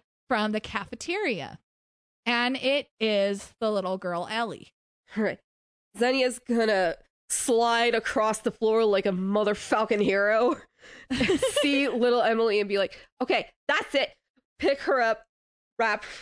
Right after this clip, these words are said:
Speaker 2: girt her in her skirt, and then bolts back.
Speaker 1: Okay. So let me kind of share. The cafeteria is where they broke in.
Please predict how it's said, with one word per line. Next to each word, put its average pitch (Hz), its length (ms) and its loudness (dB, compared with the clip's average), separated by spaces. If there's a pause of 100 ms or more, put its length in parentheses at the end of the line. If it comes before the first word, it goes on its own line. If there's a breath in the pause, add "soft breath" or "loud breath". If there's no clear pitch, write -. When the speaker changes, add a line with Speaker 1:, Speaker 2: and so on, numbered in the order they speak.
(340)
Speaker 2:
girt 254 280 0
her 269 180 2
in 240 200 2
her 240 200 0
skirt, 240 500 0
and 226 140 0
then 196 160 -2 (140)
bolts 240 320 0
back. 208 520 -2 (460 loud breath)
Speaker 1:
Okay. 277 400 0 (340)
So 320 460 0 (220)
let 302 100 0
me 339 380 -4 (100)
kind 277 180 0
of 262 80 0
share. 208 540 0 (480)
The 294 80 -2
cafeteria 277 840 0
is 226 220 -2
where 214 240 2
they 226 120 0
broke 175 320 -4
in. 147 240 -8